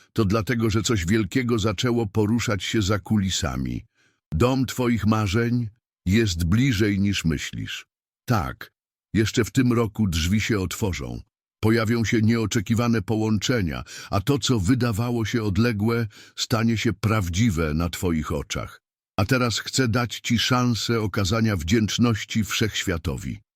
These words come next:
Jeśli to przesłanie przemówiło do twojej duszy,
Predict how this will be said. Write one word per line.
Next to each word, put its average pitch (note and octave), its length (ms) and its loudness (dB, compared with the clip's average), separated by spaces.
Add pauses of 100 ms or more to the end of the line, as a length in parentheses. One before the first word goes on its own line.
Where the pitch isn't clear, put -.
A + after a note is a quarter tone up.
(320)
Jeśli A#2 400 2
to A#2+ 140 0
przesłanie B2 920 0
przemówiło A2+ 800 2
do G#2 140 0
twojej A2+ 460 0
duszy, A2+ 520 0